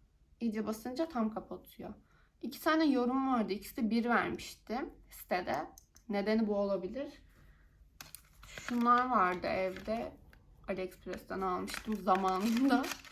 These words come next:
Pek iyi kaliteli olduğunu düşünmüyorum. O yüzden zaten takmayacağım. Sadece şöyle mesela şimdi buradan bunu çıkarıp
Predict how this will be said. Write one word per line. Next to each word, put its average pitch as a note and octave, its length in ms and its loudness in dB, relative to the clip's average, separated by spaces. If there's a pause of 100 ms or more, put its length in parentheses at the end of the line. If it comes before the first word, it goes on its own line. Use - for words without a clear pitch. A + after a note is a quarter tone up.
(580)
Pek - 320 -10
iyi G3 220 -4
kaliteli F#3 540 -4
olduğunu F#3 460 -2
düşünmüyorum. F3+ 720 -4
O G3 100 -2
yüzden F#3+ 420 -6
zaten G3+ 280 -6
takmayacağım. A3+ 760 -4 (720)
Sadece A#3+ 760 2
şöyle A3+ 320 -4
mesela G3+ 440 -6
şimdi G#3 200 -10
buradan G3+ 260 -6
bunu G#3+ 140 -8
çıkarıp G3+ 680 -10